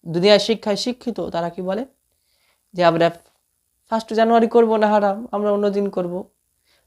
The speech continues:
নতুন বছর হিসেবে আপনি যেদিন উদযাপন করবেন সেটি হারাম, সেটি হারাম, সেটি হারাম। আপনি নতুন বছর হিসেবে কেন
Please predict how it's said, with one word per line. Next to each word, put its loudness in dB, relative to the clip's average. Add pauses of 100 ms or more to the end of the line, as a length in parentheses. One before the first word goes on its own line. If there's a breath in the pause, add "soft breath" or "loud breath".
(100)
নতুন 4
বছর 4
হিসেবে 2
আপনি 0
যেদিন 4
উদযাপন 2
করবেন 0
সেটি -2
হারাম, 0 (140)
সেটি -4
হারাম, -2 (180)
সেটি -8
হারাম। -4 (440 soft breath)
আপনি -6
নতুন 0
বছর 2
হিসেবে 0
কেন 0